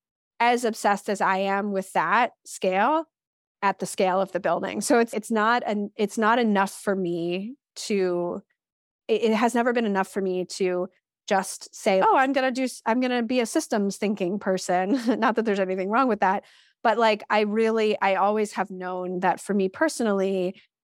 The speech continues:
f-, fulfillment comes when we see it in built form and we can touch it and we can, or we can eat, like, when it's, like, a real material, tangible thing that is made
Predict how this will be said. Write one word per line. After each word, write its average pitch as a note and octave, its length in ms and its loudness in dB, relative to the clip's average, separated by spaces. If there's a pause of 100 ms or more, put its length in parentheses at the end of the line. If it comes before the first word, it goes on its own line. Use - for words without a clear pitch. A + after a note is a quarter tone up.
f-, - 360 -20
fulfillment A#3 640 2
comes F#3 560 -2
when F#3 480 -2
we F3+ 200 -2
see F#3+ 340 -2
it D#3+ 240 -2 (560)
in G3+ 140 4
built F3+ 260 0
form F3 640 -2
and F#3 140 -6
we F#3 100 -2
can F#3 180 -6
touch - 360 -4
it E3+ 280 0
and F3 140 -6
we E3 140 -4
can, E3 440 -6
or F#3+ 120 0
we F#3 120 -2
can - 240 -10
eat, F#3+ 80 -6
like, F3+ 200 -4
when F#3+ 120 -2
it's, F#3 160 -4
like, F#3+ 140 0
a F#3 60 0
real F#3+ 300 0
material, F#3 520 -2
tangible F3+ 520 -4
thing B3 640 2
that F#3+ 240 0
is F#3 180 -6
made F3 560 -4